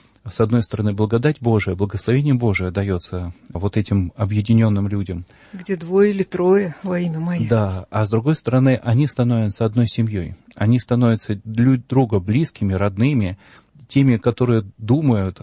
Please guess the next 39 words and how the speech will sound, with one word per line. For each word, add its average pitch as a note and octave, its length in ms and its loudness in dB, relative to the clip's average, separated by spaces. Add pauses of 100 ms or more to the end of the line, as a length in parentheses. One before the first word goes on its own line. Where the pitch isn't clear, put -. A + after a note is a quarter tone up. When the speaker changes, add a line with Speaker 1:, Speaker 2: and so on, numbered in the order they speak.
Speaker 1:
о G2+ 300 -2
помощи C3+ 480 0
друг G2+ 260 -4
другу, F#2+ 320 -4
поддерживают A2 640 -2
друг G2 220 -6
друга. F#2+ 340 -6 (340)
То A#2 80 0
есть G#2+ 140 -2
вот B2 160 -2
именно C#3+ 260 2
тогда B2+ 300 -2
и C3 40 -2
создается A2+ 840 -2
как G2 160 -6
бы G2 120 -6
вот - 300 -8
такая G#2 460 -2 (220)
соборность, C3 760 2 (320)
о G2+ 160 -2
которой C3+ 320 2
мы A2+ 140 4
слышали, A2+ 500 2
что F#2+ 240 -4
она F#2+ 160 0
была A2+ 260 0
в F#2 60 -6
Древней G2 340 -6
Руси. F#2 420 -8 (220)
А G2 200 -2
для G2+ 140 -2
того, A#2+ 200 0
чтобы A2+ 300 -2
вновь B2 340 2
она A2 180 0
появилась, C3 520 -2
для A#2 120 2
этого G#2 220 -2
нужно G2+ 380 -2